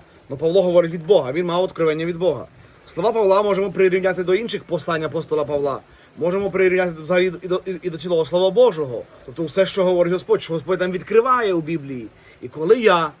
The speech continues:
більше слухаю будь-якого іншого керманича, навіть керманича самого себе, свій погляд, своє серце, своє сприйняття більше, ніж Слово Божого, ні-, ніж Боже відкриття, ніж те, що нам відкриває церква, кінець,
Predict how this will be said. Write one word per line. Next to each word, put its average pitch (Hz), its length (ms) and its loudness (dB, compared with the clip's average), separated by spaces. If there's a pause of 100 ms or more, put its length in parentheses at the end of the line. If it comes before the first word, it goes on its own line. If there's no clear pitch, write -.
(280)
більше 185 360 -4
слухаю 165 480 -6 (360)
будь-якого 196 760 4
іншого 190 400 -2
керманича, 170 560 -4 (220)
навіть 151 320 -4
керманича 196 540 -2
самого 165 340 -4
себе, 180 420 0
свій 262 280 -8
погляд, 147 460 -2 (300)
своє 247 340 4
серце, 170 380 -2
своє 240 240 0
сприйняття 175 560 -6 (200)
більше, 143 600 -4 (280)
ніж 196 400 -4
Слово 180 340 2
Божого, 185 340 2
ні-, 170 220 -8
ніж 185 160 -6
Боже 175 260 -2
відкриття, 180 520 -2 (360)
ніж 175 140 -8
те, 220 120 -2
що 185 100 -6
нам 180 100 -4
відкриває 180 380 0
церква, 185 460 -4 (320)
кінець, 196 380 -2